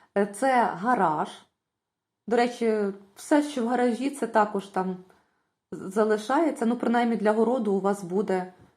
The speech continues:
і грабельки, і лопата. Таке щось саме необхідне. Це комора. Також, бачите, сокири, всяке різне. Все, що бачите, все тут і залишається.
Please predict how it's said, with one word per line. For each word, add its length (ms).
і 80
грабельки, 640
і 60
лопата. 720
Таке 280
щось 240
саме 300
необхідне. 560
Це 240
комора. 800
Також, 280
бачите, 380
сокири, 640
всяке 500
різне. 520
Все, 220
що 180
бачите, 440
все 240
тут 240
і 60
залишається. 720